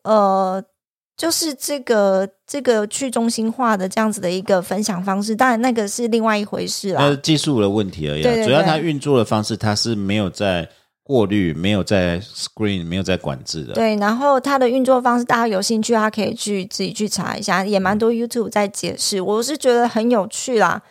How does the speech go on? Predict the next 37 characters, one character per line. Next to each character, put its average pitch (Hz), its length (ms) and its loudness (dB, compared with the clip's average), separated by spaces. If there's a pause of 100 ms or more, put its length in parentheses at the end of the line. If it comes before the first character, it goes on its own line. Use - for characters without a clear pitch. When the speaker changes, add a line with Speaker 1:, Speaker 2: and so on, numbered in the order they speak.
(340)
Speaker 1:
那 247 320 2 (120)
能 220 180 0
不 262 80 -2
能 240 220 0
成 208 200 -2
是 226 140 -4
一 226 100 0
回 202 220 -2
事， 226 200 -2
可 226 100 -2
是 285 180 -4 (480)
单 294 240 0
单 285 240 0
它 254 240 -2
在 247 180 2
没 214 300 -2
有 226 140 0
管 208 340 -4
制 208 160 -6
这 208 160 -4
件 214 220 -4
事 202 220 -6
情， 226 320 -6 (520)
其 277 240 0
实 262 160 0
对 247 320 2
创 240 240 -2
作 226 120 2
者 214 100 0
来 185 180 0
讲 180 220 -4
是 214 240 -4
有 165 160 0
害 180 280 -6
的。 - 340 -10 (220)
Speaker 2:
对 98 180 0
啊。 78 100 -2